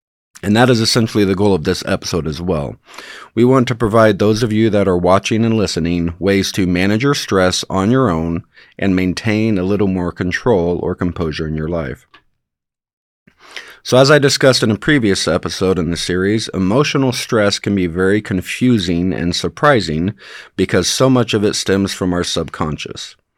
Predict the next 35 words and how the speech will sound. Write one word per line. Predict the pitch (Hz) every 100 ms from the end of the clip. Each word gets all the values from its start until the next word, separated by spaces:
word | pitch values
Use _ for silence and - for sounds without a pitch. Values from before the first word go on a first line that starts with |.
| - - - -
It | 104
can | 117
often | 120 127 143 127
rise | 113 107
up | 107 -
quickly, | - 143 - 98 101 113
seemingly | - - 120 117 110 104
out | 98 90
of | 95
nowhere, | 117 117 87 85 95 123 -
and | 95
without | 90 95 110 -
any | 113 120
recognizable | 107 110 110 107 101 98 98 98 95
trigger | - - 98 98 92
or | 85
cause. | 80 - 90 58 - - - _ _ _ _ _ - - -
It | 101
can | 101 92
toss | 120 123 -
you | 135
about | 110 101 92
like | 101
the | 98
waves | 92 98 104 98
of | 90
a |
stormy | 87 - 104 104 98
sea | - 135 107
would | 92 92
toss | - 92 90
around | 98 80 85
a | 92
small | - 73 76
boat. | 104 110 71